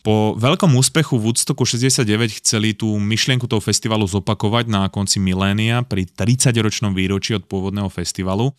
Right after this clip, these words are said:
a organizátori našli fantastické miesto pri New Yorku na opustenej vojenskej základni.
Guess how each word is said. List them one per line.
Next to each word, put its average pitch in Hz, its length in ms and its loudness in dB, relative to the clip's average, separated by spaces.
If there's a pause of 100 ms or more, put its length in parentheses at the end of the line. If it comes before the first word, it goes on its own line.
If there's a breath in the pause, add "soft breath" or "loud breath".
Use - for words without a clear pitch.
(100)
a - 160 2
organizátori 156 580 4
našli 120 460 2
fantastické 135 560 0
miesto 110 400 2
pri 101 240 0
New 104 100 0
Yorku 113 380 0
na 107 320 0 (100)
opustenej 120 680 2
vojenskej 104 500 2
základni. 92 540 -2